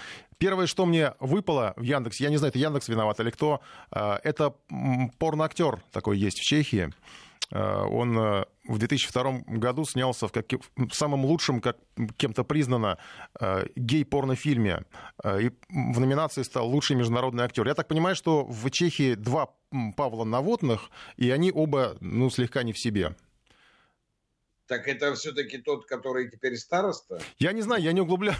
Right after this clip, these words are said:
Speaker 1: <laughs> не углублялся в, э, биографию вот этого вот, э, гея-актера.
Speaker 2: Да.
Speaker 1: Но
Speaker 2: Э, не будем гре-, грешить против истины, мы не знаем, но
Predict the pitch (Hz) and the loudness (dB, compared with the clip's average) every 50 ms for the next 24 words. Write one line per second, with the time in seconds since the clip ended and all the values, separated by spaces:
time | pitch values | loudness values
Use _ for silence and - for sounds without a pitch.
0 | - - - - 160 180 175 165 185 202 190 208 214 185 147 - 127 110 101 113 | -6 -10 -2 2 2 4 4 4 2 2 2 2 0 0 0 -2 -6 -6 -2 0
1 | 127 123 123 113 113 131 147 151 165 180 165 - - 127 120 113 143 139 - 127 | 2 4 4 4 4 2 2 2 2 2 0 0 -2 -2 -2 0 0 2 4 6
2 | 123 123 123 110 - 127 123 117 113 98 117 117 139 151 143 143 139 - 214 208 | 6 6 6 4 2 2 4 4 4 2 0 0 2 2 4 2 4 4 4 6
3 | - 196 156 117 - - _ _ _ _ _ _ _ _ - - - - 113 123 | 6 6 4 2 0 -2 _ _ _ _ _ _ _ _ -20 -20 -18 -16 -6 -2
4 | 135 127 110 98 - _ - - - - 151 135 143 160 165 160 160 160 480 480 | -2 -2 -2 -2 -6 _ -20 -20 -8 -2 0 2 2 4 4 4 4 4 4 4
5 | - - _ _ _ _ _ _ _ _ _ _ 143 160 175 190 190 190 226 196 | 2 0 _ _ _ _ _ _ _ _ _ _ -2 2 2 2 4 4 2 2
6 | 214 208 202 185 196 196 196 190 175 160 180 190 170 170 185 170 - 165 180 170 | 2 2 2 2 2 2 0 -2 -4 -2 -2 -2 0 -2 -4 -6 -6 -6 -6 -6
7 | - 220 269 285 247 - - 170 156 151 151 165 160 156 160 156 - 208 240 226 | -6 -4 -4 -4 -4 -2 -4 -4 -4 -2 -2 -2 -2 -2 -4 -4 -4 -2 -2 0
8 | 196 143 117 110 117 127 143 143 143 139 131 | 0 0 0 -2 -2 -4 -4 -4 -4 -4 -6